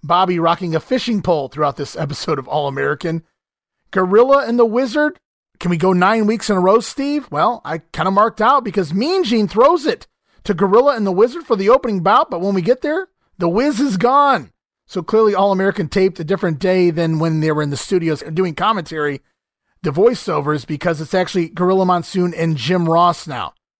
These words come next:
So even though Gene throws it to the Wizard, Jim Ross replaces the Wizard here on commentary with the Gorilla on All-American. So the, the reign of the Wizard, the commentary booth, Bruce Pritchard, for those who haven't been following, uh, eight weeks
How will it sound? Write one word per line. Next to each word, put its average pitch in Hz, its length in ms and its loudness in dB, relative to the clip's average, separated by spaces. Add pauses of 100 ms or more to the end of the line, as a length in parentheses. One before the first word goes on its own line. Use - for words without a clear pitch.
(200)
So 160 220 -4
even 175 160 0
though 170 140 2
Gene 160 280 -2
throws 190 320 2
it 180 140 -4
to 196 160 0
the 165 100 2
Wizard, 233 520 0 (340)
Jim 190 240 0
Ross 185 300 2
replaces 175 540 -2
the 165 80 -2
Wizard 160 340 -2
here 165 120 0
on 151 120 -2
commentary 165 520 -2
with 151 100 -4
the 147 40 -14
Gorilla 147 540 0 (320)
on 151 80 -4
All-American. 151 680 0
So 175 260 0
the, 156 280 -4 (380)
the 160 100 -2
reign 254 240 2
of 247 100 2
the 226 100 4
Wizard, 196 600 0
the 180 80 -6
commentary 180 760 0
booth, 165 460 -2
Bruce 180 320 -2
Pritchard, 185 360 -4
for 170 60 -8
those 156 220 -2
who 165 120 -2
haven't 151 240 -4
been 139 120 -6
following, 160 540 -2 (460)
uh, 139 260 0
eight 262 200 -2
weeks - 480 -6